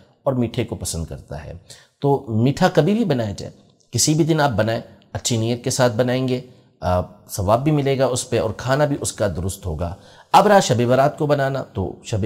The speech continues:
برات بھی ایک دن ہے، ایک رات ہے، آ، اس میں آپ بناتے ہیں تو اس میں بھی کوئی حرج نہیں ہے۔ پندرہویں شعبان کے دن میں بناتے ہیں تو اس میں بھی کوئی حرج نہیں ہے۔ ہاں، کوئی ناجائز کام اس میں آپ کر رہے ہیں، حرام مال کمایا ہوا ہے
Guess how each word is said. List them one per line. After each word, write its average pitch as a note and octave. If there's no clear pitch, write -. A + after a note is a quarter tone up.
برات A#2+
بھی D3+
ایک A2
دن E3
ہے، -
ایک G#2+
رات -
ہے، C#3
آ، G2+
اس -
میں D3
آپ D3
بناتے C3
ہیں C3+
تو F2
اس -
میں G#2
بھی C3
کوئی B2+
حرج A2+
نہیں A#2+
ہے۔ -
پندرہویں D3
شعبان A#2+
کے G#2
دن F#2+
میں C3+
بناتے B2+
ہیں A2+
تو -
اس -
میں B2
بھی C3+
کوئی B2
حرج A2+
نہیں A#2
ہے۔ A2
ہاں، G3
کوئی D#3+
ناجائز G#2
کام D3+
اس -
میں -
آپ -
کر A2
رہے F2
ہیں، E2+
حرام A#2+
مال C3
کمایا A#2
ہوا A2
ہے F#2+